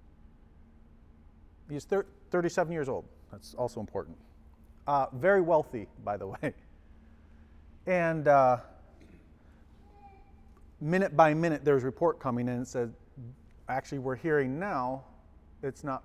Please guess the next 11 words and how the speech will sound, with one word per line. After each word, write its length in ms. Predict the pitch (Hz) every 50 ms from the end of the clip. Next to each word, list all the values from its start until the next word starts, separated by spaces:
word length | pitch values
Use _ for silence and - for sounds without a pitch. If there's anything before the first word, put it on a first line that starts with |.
| - -
looking 300 | 165 185 180 - 185 160
so 260 | - - - 113 104
good." 300 | 92 95 87 80 80 - - - - - - - - - - - - - - - - - - - - - - - - - - - - - - - - - - - - - - - - - - -
So 360 | - - 180 175 170 165 160
at 80 | 156 143
this 160 | 180 185 -
point, 280 | - - 180 165 170 -
it's 100 | 135 -
about 340 | 147 160 151 156 151 - -
two 160 | - 202 185
o'clock. 480 | 170 - - 165 147 151 185 - -